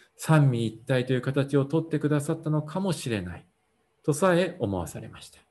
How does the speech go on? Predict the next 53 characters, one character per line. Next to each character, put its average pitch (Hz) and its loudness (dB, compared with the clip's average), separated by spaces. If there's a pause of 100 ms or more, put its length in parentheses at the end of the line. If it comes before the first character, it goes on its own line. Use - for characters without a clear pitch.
(2500)
さ 190 2
あ、 156 6
最 220 8
後 180 8
の 160 6
注 139 2
目 113 0
ポ 101 0
イ 92 -2
ン 85 -8
ト 80 -12
で 107 -10
す。 - -16 (1800)
ま 160 2
あ、 - -20
と 185 2
こ 220 6
ろ 214 8
で、 151 4 (400)
先 156 6
週、 156 8
今 151 8
週 147 6
と 147 4
学 143 6
ん 143 6
で 143 6
き 143 -6
て、 117 4
皆 117 0
さ 101 -4
ん 87 -6
は、 120 -2 (920)
礼 110 6
拝 160 4
ば 175 2
っ 170 -2
か 185 4
り 123 6
し - -6
て 95 -4
飽 - -4
き - -8
ち - 2
ゃ 226 6
わ 147 6
な 110 4
い 101 0
か 95 -2
し - -4
ら - -4
っ - -14
て、 - -14